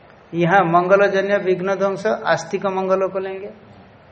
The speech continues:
तो आस्तिक मंगलजन्य विघ्न ध्वंस का उत्तर काल में नास्तिक ग्रंथ पूरा हो रहा है। तो देखिए,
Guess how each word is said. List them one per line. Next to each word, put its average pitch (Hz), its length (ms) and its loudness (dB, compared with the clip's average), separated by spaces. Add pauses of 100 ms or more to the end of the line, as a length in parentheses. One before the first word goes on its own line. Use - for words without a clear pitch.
(360)
तो 160 60 2
आस्तिक 160 500 2
मंगलजन्य 190 880 2
विघ्न 175 440 0
ध्वंस 185 320 0
का 196 260 4
उत्तर 190 420 4
काल 185 360 4
में 202 80 0
नास्तिक 180 360 0
ग्रंथ 185 420 2
पूरा 190 320 4
हो 185 120 2
रहा 196 160 4
है। 226 240 0 (760)
तो 156 60 -14
देखिए, 165 280 -6